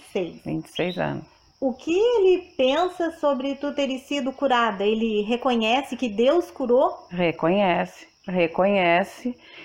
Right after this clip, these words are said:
Speaker 2: e ele tanto reconhece que ele aceitou Jesus, ele se batizou nas águas, porque ele reconhece, ele, ele sabe o quanto Deus é importante na nossa vida,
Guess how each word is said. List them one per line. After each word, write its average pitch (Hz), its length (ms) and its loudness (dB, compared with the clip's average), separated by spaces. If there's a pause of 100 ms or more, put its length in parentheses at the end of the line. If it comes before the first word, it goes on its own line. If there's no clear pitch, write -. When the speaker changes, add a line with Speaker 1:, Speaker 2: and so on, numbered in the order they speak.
(200)
Speaker 2:
e 185 160 -2
ele 185 220 2
tanto 208 380 4
reconhece 214 880 2
que 240 200 -2
ele 240 840 4
aceitou 220 500 2
Jesus, 226 880 4 (540)
ele 180 220 2
se 190 160 -8
batizou 180 420 2
nas 226 240 2
águas, 214 800 4 (260)
porque 196 840 2
ele 202 300 2
reconhece, 196 840 2
ele, 208 800 4 (800)
ele 202 220 4
sabe 220 580 4
o 220 60 4
quanto 254 400 6
Deus 226 340 4
é 214 60 2
importante 208 680 2
na 214 80 2
nossa 190 280 0
vida, 208 540 2